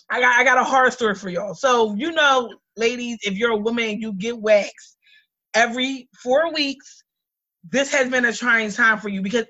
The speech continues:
if you get waxed, you're not allowed to shave or even nair in between, because if you do, that shit is painful.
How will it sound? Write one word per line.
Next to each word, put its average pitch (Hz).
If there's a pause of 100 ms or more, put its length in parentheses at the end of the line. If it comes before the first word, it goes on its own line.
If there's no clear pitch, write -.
if 370
you 359 (240)
get 330 (100)
waxed, 294 (480)
you're 311
not 339
allowed 311
to 285
shave 269 (280)
or 285 (120)
even 254
nair 302
in 233
between, 233
because 233 (140)
if 214
you 226
do, 294 (1040)
that 202
shit 226
is 233
painful. 202